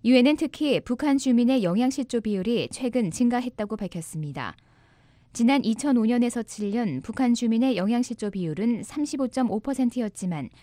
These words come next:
이천십사 년에서 십육 년에는 사십일점육 퍼센트로 증가했다는 겁니다. 세계식량계획 더블유에프피의 이천십사 사업 중간 검토 보고서도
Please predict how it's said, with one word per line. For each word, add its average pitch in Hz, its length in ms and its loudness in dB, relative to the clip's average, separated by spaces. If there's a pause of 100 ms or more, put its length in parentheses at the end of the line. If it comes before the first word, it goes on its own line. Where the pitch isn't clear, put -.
(420)
이천십사 254 640 0
년에서 226 380 0
십육 262 300 0
년에는 208 640 -2
사십일점육 240 840 -4
퍼센트로 214 520 -4
증가했다는 220 640 -4
겁니다. 143 460 -8 (540)
세계식량계획 262 960 2
더블유에프피의 220 920 -2
이천십사 233 840 -2
사업 254 320 -6
중간 233 380 -2
검토 214 340 -4
보고서도 196 720 -6